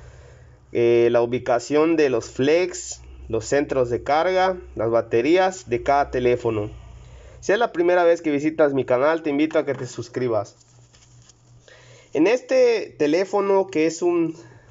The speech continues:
Samsung A treinta, lo que vamos a hacer es que hemos quitado la tapa. ¿Cómo quitamos la tapa? Pues es muy sencillo, calentamos y ya luego quitamos, ¿no? Que, que es un poquito más de-,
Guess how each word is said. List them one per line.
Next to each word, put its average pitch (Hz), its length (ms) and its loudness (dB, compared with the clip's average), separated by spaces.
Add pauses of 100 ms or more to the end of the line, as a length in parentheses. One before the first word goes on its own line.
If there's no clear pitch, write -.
(180)
Samsung 160 600 0 (120)
A 143 300 0
treinta, 185 580 0 (960)
lo 156 160 0
que 170 120 0
vamos 202 360 2
a 180 60 2
hacer 165 320 0
es 175 180 0
que 165 140 -4
hemos 185 240 0
quitado 143 400 -2
la 123 180 -4
tapa. 156 400 -2
¿Cómo 180 220 -2
quitamos 143 420 -2
la 120 120 -4
tapa? 170 520 -4 (2000)
Pues 123 180 -4
es 135 60 -4
muy 156 200 0
sencillo, 156 680 -4
calentamos 147 880 -2
y 147 60 -4
ya 131 100 2
luego 135 320 -2
quitamos, 107 640 -4
¿no? 147 240 -6
Que, 117 300 -8
que 135 260 0
es 135 140 -2
un 143 180 -4
poquito 127 440 -4
más 131 220 -2
de-, 117 220 -2